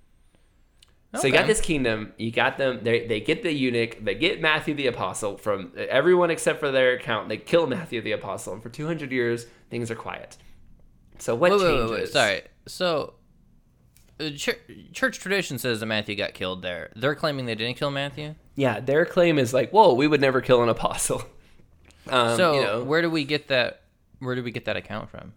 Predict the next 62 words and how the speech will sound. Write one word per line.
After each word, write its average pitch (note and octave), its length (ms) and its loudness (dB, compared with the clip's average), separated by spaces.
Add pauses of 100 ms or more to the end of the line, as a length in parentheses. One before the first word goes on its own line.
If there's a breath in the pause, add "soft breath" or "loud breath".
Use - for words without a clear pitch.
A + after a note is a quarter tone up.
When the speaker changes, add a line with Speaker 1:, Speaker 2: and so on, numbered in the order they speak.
Speaker 1:
From C#3+ 180 8
Speaker 2:
I - 20 8
know, C#3 40 8
Speaker 1:
everyone A#2+ 280 4
Speaker 2:
I C#3 100 2
know D#3 80 2
Speaker 1:
else. D#3+ 240 2
Speaker 2:
that's, - 160 -12
that's C#3+ 200 0
off C#3+ 280 -2
topic, C3+ 560 -6
but F#2+ 240 -10 (120)
Speaker 1:
Yeah, B2 320 2 (160)
Speaker 2:
<laughs> G3+ 180 -6
Speaker 1:
that E3 220 4
one G3 220 2
just C#3+ 300 -2
comes B2 260 0
from B2+ 160 -8
everyone A2+ 300 -2
else. F2+ 160 -8
The A#2+ 100 -4
Catholic, C3 580 2
the, A#2+ 180 2
the, A#2+ 300 -2 (200)
the, A#2+ 80 -8
the C3 120 -2
entire E3+ 480 2
world, A#2 560 2
you C3+ 120 -2
know, B2+ 340 0
from, D3 460 -6
'cause G3 260 -16
we, A#3 160 -8
'cause C3+ 320 -6
look, - 260 -10
when A#2 160 -4
it A#2 100 -8
comes C3+ 240 -6
to A#2 120 -6 (300 loud breath)
everyone, D3+ 420 2
we B2 140 -2
say A#2+ 260 4
the F#2+ 140 -2
apostles A#2 480 -6
were G2 80 -8
killed. F#2+ 320 -8
We B2 80 -10
don't E3 340 2
know. B2+ 400 4
I G#2+ 80 2
mean, B2 140 2
that's C3 200 0
not E3+ 220 -2
scripture, - 440 -6
Speaker 2:
Mm-hmm. A2+ 220 -8
Speaker 1:
right? G#2 200 -4
It's A2 100 -8
not D3 140 -4
inspired C#3+ 520 -4
by A2 100 -4
God. G#2+ 500 -10